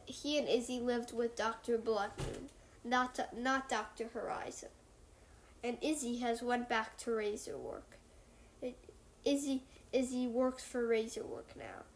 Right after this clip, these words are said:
but she's on both of their sides. He remembers more about the, um, energy he's made out of and why he feels.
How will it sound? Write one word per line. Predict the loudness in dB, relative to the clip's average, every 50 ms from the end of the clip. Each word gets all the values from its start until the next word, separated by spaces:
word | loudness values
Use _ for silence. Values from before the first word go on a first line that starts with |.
| -20 -20 -16 -4
but | -4 -2 -2 -2
she's | -2 -2 0 -2 -2 -2
on | -2 -2 -2 0 -2 0
both | 2 2 2 2 0 -4
of | -4 -2
their | -2 -4 -6 -6
sides. | -8 -8 -8 -8 -6 -8 -8 -8 -8 -12 -12 -14 -16 -20 -20 -20 -20 -20 -20 -20 -20 -20 -20 -20 -20 -20 -20 -20 -20 -20 -20 -20 -20 -20 -20 -20 -20 -18
He | -2 0 2 2
remembers | 2 4 4 4 4 4 4 4 4 4 4 0 -2 -4 -4
more | -2 0 0 0 0 -2 -2 -6 -10 -12 -14 -20 -20 -20 -20 -20 -20 -18 -8 -6
about | -2 0 2 4 4 4 4 2 -2 -4 -6 -12 -8 -4
the, | -2 -2 0 -2 -4 -6 -8 -8 -6
um, | -4 -2 -2 -4 -6 -8 -12 -12 -14 -14 -2 2
energy | 4 6 6 6 4 4 0 -2 -4 -4
he's | -2 -2 -4 -2 -2
made | 0 2 4 4 4 4
out | 2 0 0 -2
of | -4 -4 -6
and | -4 -2 0
why | 2 2 2 0
he | 0 -2 -8 -8
feels. | -8 -10 -12 -8 -8 -6 -6 -6 -6 -8 -10 -12 -12 -14 -18